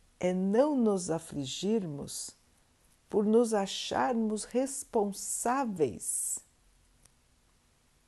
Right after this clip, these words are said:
pela melhoria de pessoas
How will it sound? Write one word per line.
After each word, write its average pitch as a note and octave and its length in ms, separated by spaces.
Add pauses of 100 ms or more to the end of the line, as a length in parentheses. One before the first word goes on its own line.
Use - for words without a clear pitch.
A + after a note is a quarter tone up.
(640)
pela D#3+ 260
melhoria D#3 960 (540)
de C#3 160
pessoas A3+ 1040